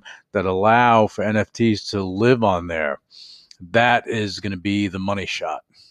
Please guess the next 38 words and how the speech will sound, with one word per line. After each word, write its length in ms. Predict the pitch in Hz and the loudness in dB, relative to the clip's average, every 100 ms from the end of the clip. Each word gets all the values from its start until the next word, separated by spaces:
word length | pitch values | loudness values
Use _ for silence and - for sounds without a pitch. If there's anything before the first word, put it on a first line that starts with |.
| _ _ _ | _ _ _
That's 260 | 110 110 - | 2 2 0
gonna 160 | 107 | -6
be 80 | 101 | -4
the 100 | 95 | -4
money 260 | 95 101 92 | -2 -4 -4
shot. 340 | - 90 - | -2 -2 -2
That's 260 | 101 - - | -4 -4 0
why, 360 | 113 110 107 | 4 6 4
as 120 | 98 | 2
I 80 | 95 | -2
said, 380 | 87 160 123 95 _ - - - - | 2 4 4 0 _ -20 -20 -16 -2
I 60 | 104 | 0
like 320 | 110 110 - | 2 2 0
Pico 240 | 120 - | -6 -2
Novus 360 | 113 131 107 - | 2 2 2 -6
because 400 | 110 - 107 92 | -8 -4 -2 -2
it 140 | 110 | -4
allows 680 | 101 98 110 117 117 110 95 | -2 0 4 6 6 4 0
that 400 | 95 107 104 95 _ | 0 2 2 0 _
to 140 | - 95 | -8 -2
happen 560 | 107 110 - 85 82 _ _ _ | 0 0 0 -6 -8 _ _ _
and 180 | 92 90 | -8 -6
more, 440 | 92 101 87 69 87 | -6 -6 -6 -8 -8
and 100 | 90 | -4
more 240 | 101 107 | -2 -2
things 320 | - 101 90 | -2 -4 -2
are 180 | 92 90 - - - | -2 -2 -6 -18 -8
gonna 140 | 113 95 | -2 0
be 100 | 98 | 0
transpiring. 880 | - 107 101 - - 104 87 76 - - - - - | 0 2 2 0 4 4 4 0 -6 -16 -18 -12 0
Uh, 220 | 113 107 | 4 4
one 280 | 101 131 143 | 4 4 4
thing 220 | 151 147 | 4 6
that 100 | 127 | 6
I 80 | 113 | 6
do 240 | 104 131 | 6 6
wanna 240 | 131 127 117 | 6 6 4
say 640 | - 131 123 110 101 90 | 4 6 6 6 2 -2